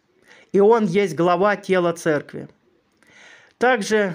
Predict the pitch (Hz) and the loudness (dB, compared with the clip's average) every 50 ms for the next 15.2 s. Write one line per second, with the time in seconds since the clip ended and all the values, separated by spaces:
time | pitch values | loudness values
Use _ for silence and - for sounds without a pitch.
0 | - - 202 196 190 - - 220 214 196 - - 196 175 180 190 190 170 175 170 | -6 -6 -4 -4 -4 -4 -2 -2 -2 -2 -2 -4 -2 0 2 2 2 2 0 -4
1 | 165 - 175 170 170 - 214 220 220 208 196 180 175 175 170 160 170 170 170 165 | -4 -4 -4 -4 -2 -2 -2 0 0 0 0 0 0 0 0 0 0 0 0 -2
2 | 160 160 - 180 175 165 - 165 160 160 170 170 185 202 190 196 - 170 160 170 | -2 -2 -4 -4 -4 -4 -4 -6 -4 -2 -2 -2 -2 -2 -2 -2 -4 -4 -2 0
3 | 170 165 160 160 160 160 196 202 190 - 180 165 160 160 165 160 - - 180 175 | 0 0 0 -2 -2 -2 -2 -4 -4 -4 -4 -4 -4 -4 -4 -4 -4 -4 -4 -2
4 | 170 165 196 185 156 139 143 135 135 - - 165 165 - 180 175 170 170 160 - | -2 0 0 0 -2 -2 -4 -6 -6 -6 -6 -6 -4 -2 -2 -2 -2 -2 -4 -2
5 | 170 165 170 165 170 214 214 - - 170 165 165 - - 190 175 - - - - | -2 0 0 0 0 -2 -2 -2 -2 -4 -6 -4 -4 -4 -4 -4 -4 -10 -18 -20
6 | - - - _ - 175 185 185 180 180 - 196 180 165 170 160 147 - - 165 | -20 -20 -14 _ -4 -2 0 0 0 0 -2 -2 0 0 -2 -2 -4 -4 -6 -4
7 | 185 196 196 175 180 185 175 170 165 160 160 - - - _ _ - - 208 208 | -4 -4 -4 -4 -4 -4 -4 -4 -6 -6 -8 -12 -20 -20 _ _ -8 -4 -2 0
8 | 202 196 180 175 170 165 160 160 160 - - - 180 160 156 185 190 170 180 170 | 0 0 0 0 0 -2 -2 -4 -6 -10 -8 -6 -6 -2 0 0 0 0 0 -2
9 | 165 160 - 175 156 135 - - 131 135 135 147 156 156 _ _ _ _ _ _ | -4 -4 -4 -4 -4 -4 -6 -8 -10 -10 -10 -14 -16 -18 _ _ _ _ _ _
10 | _ _ - - - - _ - 214 247 254 254 226 202 180 165 196 190 190 196 | _ _ -20 -20 -20 -10 _ 0 0 2 2 2 0 0 2 0 0 0 0 0
11 | 196 214 247 240 214 185 165 170 175 170 - 202 190 - 185 175 165 - 180 175 | 0 0 2 2 2 2 2 2 0 0 -2 -4 -4 -4 -4 -4 -4 -4 -4 -4
12 | - - 165 156 - - - 143 143 165 180 180 170 175 175 175 175 180 190 202 | -2 -2 -2 -2 -2 -4 -6 -8 -4 -4 -4 -4 -2 -2 -2 0 0 0 0 0
13 | 202 196 185 185 - 165 160 - 185 185 175 170 175 185 190 - - 180 160 160 | 0 -2 -2 -4 -6 -6 -4 -2 0 0 0 0 0 -2 -2 -2 -4 -2 -2 0
14 | 160 156 151 180 185 180 170 170 - 165 156 - 160 156 156 - - 151 139 139 | 0 0 0 -2 -2 -2 -4 -6 -8 -10 -10 -8 -8 -8 -8 -8 -8 -10 -8 -8
15 | 139 135 - - | -10 -12 -14 -18